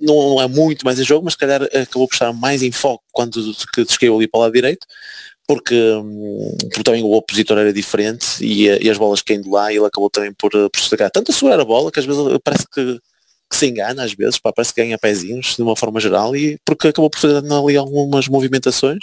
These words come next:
entre ele e o Manafá, que acabam por ser quase às vezes <laughs> ali os, as, as ovelhas negras,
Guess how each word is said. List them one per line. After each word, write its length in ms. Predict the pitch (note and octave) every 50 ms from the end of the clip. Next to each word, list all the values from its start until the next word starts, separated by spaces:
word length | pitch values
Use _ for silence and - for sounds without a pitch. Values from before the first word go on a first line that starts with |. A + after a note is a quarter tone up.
| - _ _ _ _ _ - _ _ -
entre 240 | F3+ F3+ F3+ F#3 F#3
ele 80 | F#3 G3
e 40 |
o 40 | G3
Manafá, 440 | G3 G3 G3 G3 - - F3 D#3 F3 _ _ - - - -
que 80 | C3+
acabam 260 | - C#3 C3 D#3 D#3+
por 80 | C#3 -
ser 220 | - D#3+ D3 D3+
quase 260 | - D#3 D3+ D3 C#3 D3
às 100 | C3 C3+
vezes 440 | C#3 C#3+ C3 B2+ - - - - - - D3 - - - - - -
<laughs> 480 | - - B3+ A#3 F3+ - - D#3+ -
ali 340 | C3+ C#3+ C#3 C3+ C#3 C3+ C3+
os, 300 | C#3 C3+ C3+ C3+ C3 - - _ - - - - _ _ _ - C3
as, 280 | C3+ C3+ C3 - - - - - C3 B2+ - -
as 80 | C3+
ovelhas 380 | C#3+ C3 C3+ C#3 C#3 C#3 C3 A#2+
negras, 480 | C3+ C3+ C#3 C#3+ D3+ F3 F3 - -